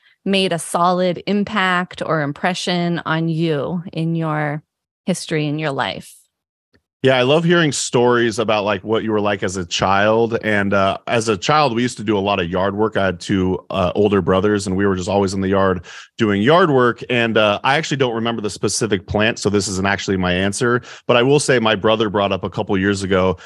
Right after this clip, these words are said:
Speaker 2: he vividly remembers me when I was doing yard work, uh, one day that I was on my, like, belly, like, lying down,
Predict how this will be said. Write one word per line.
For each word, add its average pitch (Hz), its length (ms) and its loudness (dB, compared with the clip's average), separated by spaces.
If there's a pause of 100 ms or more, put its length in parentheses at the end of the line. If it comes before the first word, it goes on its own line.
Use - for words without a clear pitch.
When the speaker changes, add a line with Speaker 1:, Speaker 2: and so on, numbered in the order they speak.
Speaker 2:
he 127 160 2
vividly 131 460 2
remembers 107 560 0
me 92 220 -2
when 101 200 0
I 107 80 2
was 98 160 -2
doing 95 220 -2
yard 95 260 0
work, 87 380 -2
uh, 87 180 4
one 90 200 -2
day 87 200 0
that 98 160 -2
I 98 80 2
was 92 160 2
on 113 260 -2
my, 95 200 2
like, 87 280 -4
belly, 92 520 0
like, 90 220 -6
lying 101 420 0
down, 92 420 0